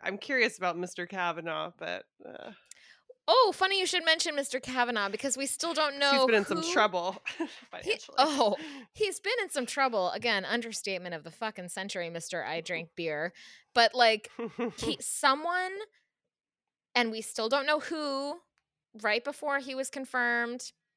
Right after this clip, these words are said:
Speaker 2: when it be-, when he was the name that was, like, that came up as the confirmation, um, or during his, before his confirmation hearings in twenty eighteen,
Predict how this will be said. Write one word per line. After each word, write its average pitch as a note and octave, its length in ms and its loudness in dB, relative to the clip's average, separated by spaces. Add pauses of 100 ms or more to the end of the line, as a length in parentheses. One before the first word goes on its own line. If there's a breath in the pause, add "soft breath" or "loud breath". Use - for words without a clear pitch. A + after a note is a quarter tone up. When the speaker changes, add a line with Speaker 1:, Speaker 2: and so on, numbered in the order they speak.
(840)
Speaker 2:
when G3 160 -2
it - 120 -12
be-, G#3+ 140 -10
when F#3+ 160 -6
he A3 140 -8
was B3+ 160 -4
the C4 80 -4
name A#3+ 280 -2
that F#3 100 -4
was, A3+ 180 -2
like, G3 320 -4 (280)
that G3+ 120 -4
came G#3+ 200 -4
up G#3+ 160 -2
as G#3 100 -8
the A3 80 -10
confirmation, F#3+ 920 -6
um, F3 260 -4
or F3 200 0
during F3+ 280 -4
his, F#3+ 160 -8
before A3 340 -6
his A3 100 -6
confirmation F3+ 500 -8
hearings E3 320 -8
in D#3+ 80 -14
twenty E3 280 -10
eighteen, E3 320 -10